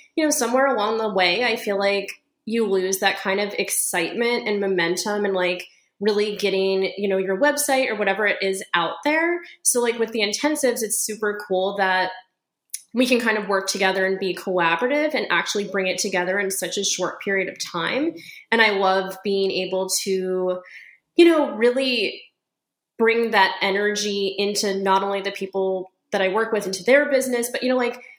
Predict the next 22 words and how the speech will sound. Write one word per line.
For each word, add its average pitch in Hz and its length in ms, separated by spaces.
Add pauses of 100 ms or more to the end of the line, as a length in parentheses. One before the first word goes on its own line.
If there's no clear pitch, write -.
(140)
they 233 120
bring 240 300
that 196 300
into 202 240
their 196 220
business 190 400
going 185 280
forward 190 400
as 190 220
well. 202 420 (160)
You 220 80
know, 208 200
just 214 240
that 180 140
excitement 277 760 (320)
and, 214 160
like, 185 440 (160)
putting 247 220
something 208 300
out 180 160
there 202 120
that 190 180